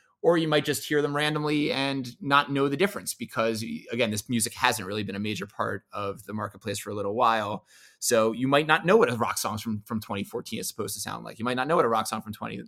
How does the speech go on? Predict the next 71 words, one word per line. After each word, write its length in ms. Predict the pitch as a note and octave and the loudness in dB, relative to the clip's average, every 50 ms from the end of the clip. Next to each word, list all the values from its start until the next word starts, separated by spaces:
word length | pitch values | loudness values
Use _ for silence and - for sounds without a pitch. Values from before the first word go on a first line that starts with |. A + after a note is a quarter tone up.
| _ _ A2+ | _ _ -12
two 120 | - A2+ | -10 -8
thousand 240 | A2+ G#2+ G#2+ A2+ A2+ | -6 -6 -6 -8 -10
and 40 | - | -8
seven 160 | - - - | -8 -8 -8
is 60 | - | -8
supposed 180 | - - - - | -12 -12 -12 -10
to 60 | - | -10
sound 180 | - - - | -10 -8 -8
like. 200 | A#2+ A#2+ - - _ _ _ _ _ _ | -8 -10 -10 -12 _ _ _ _ _ _
This, 140 | - A2 G#2 - | -6 -6 -6 -2
this 200 | - A#2 G2+ - | -2 -4 -2 -2
might 260 | G#2 G2+ A2+ A2 - | -2 -4 -4 -4 -4
sound 500 | - - A2 G#2 A2 A2+ A#2 B2 A#2 E2 | -4 -2 -2 -2 -2 -2 -2 -4 -4 -4
like 240 | F#2+ G#2 A#2 A2+ - | -4 -4 -4 0 2
rock 200 | A2+ A2+ - - | 0 0 0 -2
music 200 | B2+ A#2 B2+ C#3 | -4 -4 -4 -4
in 60 | C3+ | -6
twenty 240 | - - C3+ C#3 C3+ | -4 -4 -4 -4 -4
twenty-two 380 | - C#3+ C#3+ C#3 - - A3 | -4 -4 -6 -4 -4 -4 -2
to 60 | G3 | -2
you. 200 | - - - F#3+ - _ _ _ - _ _ _ _ _ _ - | -2 -4 -6 -10 -12 _ _ _ -20 _ _ _ _ _ _ -2
And, 320 | - C3+ C3 C3 C3 C3+ | 0 2 2 2 2 0
and 160 | - D3 C#3+ | 0 0 2
you're 120 | C#3+ D3 C#3+ | 6 6 6
also 280 | C3 A#2+ - C#3+ B2+ | 6 6 4 4 4
right 240 | B2 B2 B2 A#2 - | 6 6 4 4 2
that, 240 | - A#2+ G#2 - - | 0 -2 -2 -2 -2
uh, 320 | - G#2 G#2 G#2 G2+ G2+ - _ _ - | -2 0 0 0 -2 -4 -6 _ _ -2
yeah, 200 | - A3 C#3 A#2+ | 2 4 4 4
that, 220 | A#2 B2 C3 B2 A2+ | 4 2 0 0 2
that, 280 | B2+ A2 D#2+ - B2+ | 0 -2 -2 -2 2
that 220 | B2+ B2 B2 - - - | 2 2 2 2 0 -6
if 180 | A#2 G#2+ - | -6 -4 -4
you 140 | B2 A2+ A2+ | -6 -4 0
look 220 | A#2+ C3 A#2 - - - | 0 0 0 -2 -6 -6
at 200 | - A2 G2+ G2+ - | -4 -4 -4 -4 -6
hip 340 | - - - D3+ C#3+ - | -12 -6 -2 -2 -2 0
hop 200 | - A2 G#2 G2+ | -2 -4 -4 -4
from 120 | - G#2+ A2 | -6 -8 -6
that 200 | G#2+ A2 A2 A#2+ | -6 -6 -6 -6
era, 540 | - A2 G#2+ G#2 G#2 G#2 G#2 G#2+ A#2+ A#2 A#2+ - _ _ _ _ _ | -6 -6 -4 -4 -4 -6 -6 -6 -8 -10 -12 -16 _ _ _ _ _
you 80 | - A#2+ | -6 -4
know, 80 | A#2 | -2
if 60 | G#2 | 0
you 80 | A#2 C3+ | 0 0
look 120 | C#3 B2+ | 0 0
at 100 | C3+ A2+ | -2 -2
hip 200 | G2+ A#2+ B2 - | -2 -2 -4 0
hop 160 | - A#2 G#2+ - | 0 -2 -2 -2
from 140 | A2+ A2+ | -2 -4
around 160 | A2 A2 G#2+ G#2+ | -2 -2 -2 -4
the 80 | G#2 | -2
time 200 | - A#2+ A#2 G#2+ | 2 2 2 2
of 40 | G2+ | 2
that 100 | G2+ - | -2 -2
second 240 | - A#2 A2+ G#2+ G#2 | -2 -2 -2 -2 -2
Mar-, 160 | A2 A#2+ - - | -2 -2 0 0
Arctic 260 | B2 C3 - - G#2 | 0 0 0 -2 -4
Monkeys 260 | G#2 G#2+ - A2 G#2 | -4 -2 -2 -2 -2
album, 260 | G#2 E2+ F2+ G2+ G#2 | -2 -4 -4 -4 -6
there 60 | G2+ G2 | -6 -8
was 120 | F#2+ - | -8 -8
a 40 | - | -6
lot 140 | G#2 F#2+ - | -6 -6 -2
of 40 | |
snap, 520 | - - - A#2+ A#2 A2+ A2 A2 G#2+ - A#2 | -2 -2 -2 0 0 0 0 0 -2 -4 -8
it 40 | - | -8
was 120 | G2+ G2 | -8 -8
a 40 | A#2 | -6
lot 200 | A#2 A#2 A2+ A2+ | -6 -6 -6 -6
of 160 | G#2 A#2+ | -6 -8